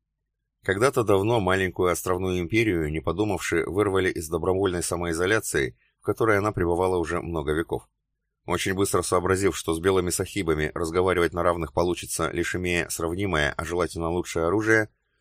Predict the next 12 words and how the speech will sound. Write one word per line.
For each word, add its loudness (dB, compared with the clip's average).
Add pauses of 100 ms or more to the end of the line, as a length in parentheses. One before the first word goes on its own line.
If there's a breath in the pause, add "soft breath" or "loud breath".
(140)
туземцы 2
рьяно 2
взялись -2
за 2
дело 0 (120)
и -6
последовательно 0
хорошенько -2
попортили -2
крови 0
всем -6
соседям. -6